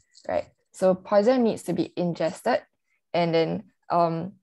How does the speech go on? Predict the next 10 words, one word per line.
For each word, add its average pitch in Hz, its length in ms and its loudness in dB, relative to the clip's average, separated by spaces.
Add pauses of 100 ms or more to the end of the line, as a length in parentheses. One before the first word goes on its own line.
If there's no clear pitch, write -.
(120)
venom 190 440 0
needs 185 200 -6
to - 80 -10
be 175 160 -8
injected. - 500 -6 (2250)
Is 185 160 -2
that - 180 0
clear? - 180 -2 (440)
Uh, - 480 -6 (800)
yeah, - 180 -6